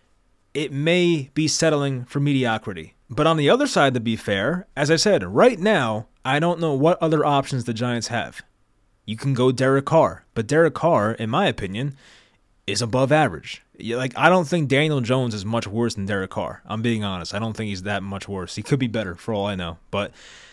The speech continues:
I don't think I'd make that move. I, there's just nothing out there that makes a whole lot of sense. Of course, I would take Lamar Jackson in a vacuum, but that is a insane amount of money. It's gonna cost draft picks,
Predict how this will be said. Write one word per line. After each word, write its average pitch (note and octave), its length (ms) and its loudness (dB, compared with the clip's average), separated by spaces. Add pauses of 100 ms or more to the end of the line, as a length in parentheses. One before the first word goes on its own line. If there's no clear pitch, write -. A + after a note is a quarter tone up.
(420)
I C3+ 160 6
don't E3 180 4
think D#3 200 2
I'd C3 140 2
make A#2+ 220 0
that C#3+ 220 4
move. D#3 540 2
I, B2+ 160 -8
there's D#3+ 220 2
just D#3 180 0
nothing D#3+ 400 0
out D3 220 -2
there G#2+ 300 0
that A#2+ 180 -4
makes B2+ 300 -2
a A2 100 -2
whole C3 160 0
lot A#2+ 160 2
of F#2+ 80 -8
sense. - 480 -4 (380)
Of G#2 180 -6
course, C#3 260 0
I B2 60 2
would A#2 100 -4
take B2 180 -4
Lamar A#2 300 -2
Jackson B2+ 460 -2
in A2 40 -4
a G#2 60 -6
vacuum, A2+ 460 0
but A2+ 160 -2
that B2+ 340 0
is A#2+ 280 -2
a G#2 280 -2 (440)
insane D3 380 -2
amount C#3 200 2
of A#2+ 60 0
money. A2+ 340 -2 (300)
It's A2+ 100 -14
gonna C#3+ 180 -2
cost D3+ 300 0
draft G2 340 -2
picks, - 400 -4